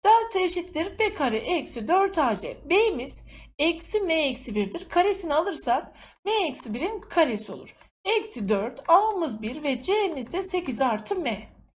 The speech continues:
Arkadaşlar şunu da söyleyelim. A dediğimiz ifade x karenin katsayısı ya birdir. E, mutlaka birdir zaten. Yani direkt kök delta'ya bakmamız yeterli.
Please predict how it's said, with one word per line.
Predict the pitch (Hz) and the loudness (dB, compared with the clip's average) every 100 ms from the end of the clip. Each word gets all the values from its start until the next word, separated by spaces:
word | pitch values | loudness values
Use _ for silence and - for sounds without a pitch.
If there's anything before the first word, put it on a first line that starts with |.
| _ _ _ _ - | _ _ _ _ 2
Arkadaşlar | 440 494 403 320 277 262 | 4 4 4 4 2 -2
şunu | 403 415 | -2 -2
da | 339 | -2
söyleyelim. | - 247 208 208 440 - - - | -2 -2 -2 -6 -10 -14 -8 4
A | 330 494 440 | 4 6 2
dediğimiz | 359 320 302 | 2 0 0
ifade | 359 349 294 269 | -4 4 4 4
x | 339 - | -4 0
karenin | 359 349 359 | 0 0 -2
katsayısı | 359 339 - 381 370 | 0 2 2 0 2
ya | 262 359 | 0 4
birdir. | 381 196 311 | 2 0 -4
E, | |
mutlaka | 330 349 453 427 294 381 440 | -2 -2 -2 2 4 4 6
birdir | 403 208 214 | 2 2 -4
zaten. | 196 185 185 196 208 - - - | -4 -6 -8 -14 -14 -20 -20 0
Yani | 440 311 302 | 2 2 2
direkt | 427 392 392 | 2 0 -2
kök | 392 392 | -4 4
delta'ya | 330 285 277 233 220 | 4 4 0 0 6
bakmamız | 349 330 247 339 302 214 208 | 4 4 -2 0 -4 -2 0
yeterli. | 294 311 269 190 269 381 | -2 0 0 0 -6 -10